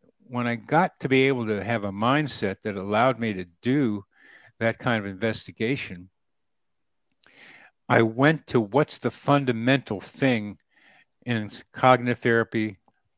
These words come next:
psychodynamic therapy. The fundamental thing is the noun psychotherapy. So I said,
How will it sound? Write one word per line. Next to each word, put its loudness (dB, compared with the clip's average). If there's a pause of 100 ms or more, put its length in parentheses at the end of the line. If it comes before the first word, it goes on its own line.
(100)
psychodynamic 0
therapy. -6
The -6
fundamental 2
thing -2
is -6
the -6
noun -2 (1000)
psychotherapy. 2 (1120)
So 0 (360)
I -6
said, -2